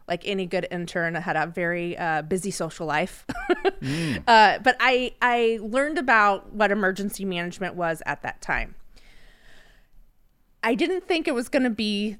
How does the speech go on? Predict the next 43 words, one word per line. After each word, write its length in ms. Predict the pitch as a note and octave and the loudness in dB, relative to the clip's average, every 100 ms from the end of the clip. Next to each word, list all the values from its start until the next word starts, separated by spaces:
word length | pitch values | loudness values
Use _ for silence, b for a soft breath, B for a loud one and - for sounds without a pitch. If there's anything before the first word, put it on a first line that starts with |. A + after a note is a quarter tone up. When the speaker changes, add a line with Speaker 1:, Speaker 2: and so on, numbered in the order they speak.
| - | -2
Speaker 1:
the 140 | F#3 | -2
career 380 | - F#3+ F3+ A#3+ | 0 -2 2 2
path 320 | D4 D#4+ E4 - | 0 0 -2 -2
for 160 | E4 | -4
me 320 | E4 E4+ F4 | -2 0 -2
in 160 | - B3 | -2 2
that, 300 | A#3 A3+ G#3 - | 4 4 0 0
in 140 | A3+ | 2
that 220 | G#3 G3+ - _ _ - | 4 2 0 _ _ -12
particular 540 | G#3 A#3+ A3+ A3 G#3 | -6 -4 0 2 0
space, 500 | - - A3 F#4+ - | -2 0 0 0 -4
'cause 160 | - G3+ | -6 0
I 140 | F#3+ | 0
had 200 | F#3+ F#3+ | 0 -2
it 120 | G3+ | -2
in 100 | G3 | -2
my 120 | F#3+ | -4
mind 400 | F#3 F#3 F#3+ G#3+ | -2 -2 -2 -4
that 160 | G#3+ F#3 | -4 -2
I 300 | F3+ F3 F3 E3 - - | 0 0 -2 -6 -12 -14
wanted 340 | D#3+ D#3+ E3 | -10 -8 -8
to 60 | D#3 | -10
be 120 | E3 | -12
in 120 | D3+ | -10
litigation 760 | D#3+ D3 - F4 E4+ E4+ D4 C4 | -10 -8 -2 -2 0 -2 0 -2
and 140 | G3 | -2
I 80 | D#3+ | -4
needed 320 | E3 D#3+ D#3 | -6 -6 -8
to 80 | D#3 | -6
work 260 | D#3+ C#3 | -4 -4
at 140 | D#3+ C#3+ | -4 -4
a 40 | |
private 540 | - C#3 C#3 C#3 - - - - | -4 -4 -4 -6 -8 -16 -20 -8
big 180 | E3+ E3 | -6 2
law 240 | A3+ C4 | 6 6
firm. 600 | C4+ C#4 B3+ A#3+ B3 G3+ - - - - - - - - | 4 0 2 2 -2 -6 -12 -10 -10 -10 -16 -18 -12 -4
And 140 | C4 | -2
so 320 | - C#4+ A#3+ G#3 | 2 4 4 4
I 80 | |
returned 440 | A3+ A#3+ A3+ D4+ C#4+ | 0 -2 -4 -2 2
back 180 | C#4 C4+ | 0 0
to 80 | |
Sacramento. 760 | C#4 A#3 G3+ A3 F3 E3 E3+ G#3 | -4 -2 -2 -2 -2 -2 -4 -6